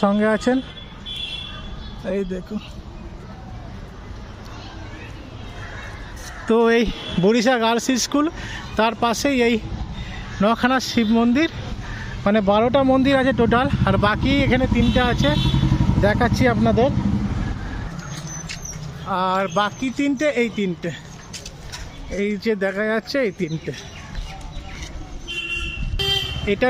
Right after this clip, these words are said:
রোডের ওপর, প্রায় রোডের ওপর এই তিনটে সংস্কার করা হয়েছে, আর তিনটে মন্দির এই রোডের ওপরেই অবস্থিত। খুব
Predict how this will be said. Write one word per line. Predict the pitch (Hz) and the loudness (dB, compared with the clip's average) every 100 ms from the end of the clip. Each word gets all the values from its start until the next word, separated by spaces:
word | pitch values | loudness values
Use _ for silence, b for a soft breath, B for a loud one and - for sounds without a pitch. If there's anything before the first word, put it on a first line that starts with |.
| 233 | 4
রোডের | 233 269 277 | 6 4 4
ওপর, | 277 285 - - - - - | 4 2 2 2 2 0 2
প্রায় | 220 226 302 330 - - - - | 2 2 0 -4 -6 -4 -4 2
রোডের | 196 196 240 247 | 2 4 4 4
ওপর | 240 285 320 233 | 4 2 2 0
এই | 208 | 2
তিনটে | 233 240 262 254 226 | 2 4 4 4 4
সংস্কার | 240 - 254 254 | 2 2 2 4
করা | 254 240 | 4 4
হয়েছে, | 214 208 285 311 - - - - | 2 2 -2 0 -2 -2 -2 0
আর | 185 - | -2 0
তিনটে | 220 214 240 | 0 2 2
মন্দির | 226 233 262 330 - - - - - - - - - 190 | 4 2 2 -2 -6 -10 -8 -8 -8 -8 -8 -6 -2 2
এই | |
রোডের | 202 202 208 208 | 2 4 2 2
ওপরেই | 220 254 254 - - - - - - - - - 214 | 2 2 2 0 0 0 -2 -4 -4 -4 -4 2 2
অবস্থিত। | 214 208 196 185 156 - - - - - - - - - - - - - - - - - | 2 0 -2 -2 -2 -2 -4 -4 -4 -4 -4 -4 -4 -4 -4 -6 -6 -6 -6 -4 -4 -4
খুব | - | -2